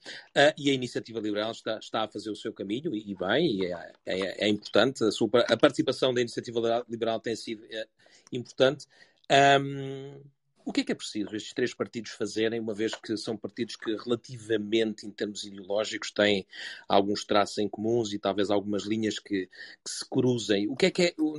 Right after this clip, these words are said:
na sua ótica, e uma vez que o João é líder deste, da, da Iniciativa Liberal, hum, o que é que é preciso estes três partidos, hum,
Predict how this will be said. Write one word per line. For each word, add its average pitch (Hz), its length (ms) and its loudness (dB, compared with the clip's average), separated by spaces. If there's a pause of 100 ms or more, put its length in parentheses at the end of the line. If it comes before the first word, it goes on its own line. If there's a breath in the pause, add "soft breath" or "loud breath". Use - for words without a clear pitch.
(100)
na 139 120 4
sua 147 180 6
ótica, 127 420 6
e 98 120 -2
uma 107 120 -4
vez 113 160 -2
que - 120 -10
o - 20 -8
João 107 260 -4
é 101 140 -2
líder 104 420 -2
deste, 101 480 -12 (320 loud breath)
da, 98 240 0
da 95 120 -4
Iniciativa 104 420 -6
Liberal, 120 500 4 (480 soft breath)
hum, 123 200 -4 (120)
o 139 140 -8
que - 80 -6
é 165 60 -4
que - 80 -2
é 156 40 0
preciso 151 260 -8
estes 135 120 -12
três 147 180 -4
partidos, - 540 -10
hum, 123 340 0